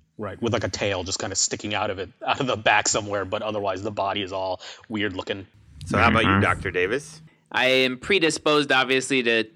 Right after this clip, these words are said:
Speaker 3: tripod fishes because it's also my Twitter handle and things. So, like, that, you know, obviously I like those a lot. So I probably won't, so for the sake of this argument, I won't say that one just because,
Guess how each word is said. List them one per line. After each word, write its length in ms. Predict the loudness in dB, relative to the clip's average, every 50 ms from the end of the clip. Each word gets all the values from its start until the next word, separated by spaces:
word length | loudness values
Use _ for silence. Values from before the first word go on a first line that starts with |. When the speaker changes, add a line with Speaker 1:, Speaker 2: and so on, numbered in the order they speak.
| _ _ _
Speaker 3:
tripod 560 | -6 -2 2 2 2 2 2 2 2 2 2 2
fishes 460 | 0 0 2 2 2 2 0 0 -4
because 360 | -4 -6 -4 -2 -2 -4 -4
it's 120 | -2 -2
also 260 | 0 0 0 -2 -2 -2
my 140 | -2 -2
Twitter 340 | -2 -2 -2 0 2 2 2
handle 380 | 2 2 0 0 0 0 0 0
and 120 | 0 -2
things. 320 | -2 0 0 0 -2 -6 -6
So, 140 | -4 0
like, 220 | 0 0 0 0 0
that, 260 | 2 2 2 2 0 -4 _ _ _ _ _ _ _ _ -6
you 120 | 0 2
know, 100 | 4 4
obviously 420 | 4 4 4 4 4 2 4 4 4
I 100 | 4 4
like 280 | 4 4 2 2 2
those 400 | 2 4 4 4 4 2 -2 -6 -12 _ _ _ -4
a 80 | -2
lot. 440 | 0 2 4 4 4 4 2 0 -2
So 280 | 0 0 2 2 0 0 0
I 120 | 0 0
probably 260 | 2 4 4 6 6
won't, 300 | 4 2 0 -2 -8 -2
so 280 | 2 2 4 4 2 0 -4 -20 -12 -4 -2
for 80 | 0
the 120 | 2 2 4
sake 220 | 4 4 4 4
of 120 | 4 2 4
this 160 | 2 2 4
argument, 480 | 4 4 4 4 4 4 4 4 4 4
I 80 | 4
won't 220 | 4 2 2 0 2
say 160 | 2 2 4
that 220 | 4 4 4 4 4
one 220 | 4 2 0 -2
just 160 | -6 -8 -4
because, 520 | -4 -2 0 0 -2 -2 -6 -12 -14 -16